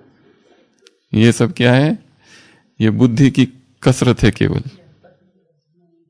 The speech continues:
मन को बड़ा अच्छा लगा ये सुनकर, "बहुत खराब है, बहुत खराब है।"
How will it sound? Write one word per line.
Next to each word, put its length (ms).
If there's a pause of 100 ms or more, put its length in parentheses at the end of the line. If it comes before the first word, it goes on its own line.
(2500)
मन 260
को 100
बड़ा 160
अच्छा 240
लगा 220
ये 100
सुनकर, 460
"बहुत 260
खराब 300
है, 60
बहुत 220
खराब 320
है।" 200